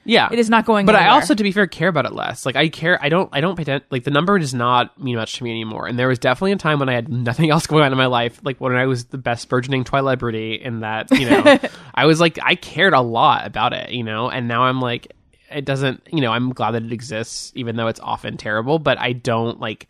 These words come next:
Speaker 1: obsess over the number or, like,
Speaker 2: I
Speaker 1: who's
Speaker 2: think
Speaker 1: following
Speaker 2: there was
Speaker 1: me.
Speaker 2: this idea at a certain point that I had that, like,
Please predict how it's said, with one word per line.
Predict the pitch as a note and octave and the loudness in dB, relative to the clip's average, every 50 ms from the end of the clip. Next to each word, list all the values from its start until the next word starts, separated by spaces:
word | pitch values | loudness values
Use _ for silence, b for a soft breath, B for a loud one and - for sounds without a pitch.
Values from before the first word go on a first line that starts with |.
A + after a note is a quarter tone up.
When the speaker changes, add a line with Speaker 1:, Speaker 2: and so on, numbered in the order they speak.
| _ _ - | _ _ -8
Speaker 1:
obsess | - B2+ B2 - - - A2 A2 - - | -8 -6 -6 -6 -4 -4 -4 -4 -4 -6
over | A2+ - G#2+ | -6 -6 -6
the | - A2+ | -6 -6
number | A2+ A2+ A2 A2 A2 A2 - A#2+ A#2 | -4 -4 -6 -6 -8 -10 -10 -10 -10
or, | - - B2 | -6 -6 -4
like, | A#2 A2+ A2 - _ _ _ - | -4 -4 -4 -6 _ _ _ -10
Speaker 2:
I | - | -6
Speaker 1:
who's | - C3 | -4 -4
Speaker 2:
think | E4 F4+ | -2 -2
Speaker 1:
following | - - F#4 | 0 2 2
Speaker 2:
there | G4 G4+ G#4 | 4 4 4
was | A4+ G#4+ | 2 2
Speaker 1:
me. | - - | 2 2
Speaker 2:
this | E4+ D#4+ C#4 - - | 2 2 2 0 -2
idea | C4+ C#4 C#4 A#3+ G3+ - A#3 B3 C#4 D4+ D4+ | 0 0 2 0 0 -2 -2 0 2 2 2
at | C4+ - G#3+ G3+ | 4 2 2 0
a | G3+ | -2
certain | - - A3 - G#3+ | -2 -2 -2 -2 -2
point | F#3+ - - F#3+ F#3 F3 C3 - | -4 -2 -2 -2 -2 -2 -4 -4
that | - F3+ | -2 2
I | F3+ F#3 | 2 2
had | F#3+ G#3 G3 F3 E3 D#3+ D#3+ D3 - | 2 0 0 0 0 0 0 -4 -6
that, | E3 D3+ - | -8 -8 -4
like, | D#3 E3+ D#3 B2 - - _ | -2 -2 -2 -4 -6 -10 _